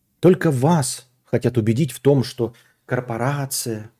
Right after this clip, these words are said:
компания и ее цели — это ваши цели. У вас одна цель —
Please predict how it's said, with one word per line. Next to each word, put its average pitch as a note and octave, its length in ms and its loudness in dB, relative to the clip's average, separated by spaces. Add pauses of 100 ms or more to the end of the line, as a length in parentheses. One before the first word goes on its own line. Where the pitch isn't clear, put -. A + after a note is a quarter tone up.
компания B2 960 -2 (340)
и B2 160 0 (120)
ее D3 420 2
цели — C3 840 0 (320)
это B2+ 240 2
ваши B2+ 380 2
цели. A2+ 540 -4 (220)
У C3+ 60 -4
вас D3 240 2
одна C3+ 380 -2
цель — - 480 -2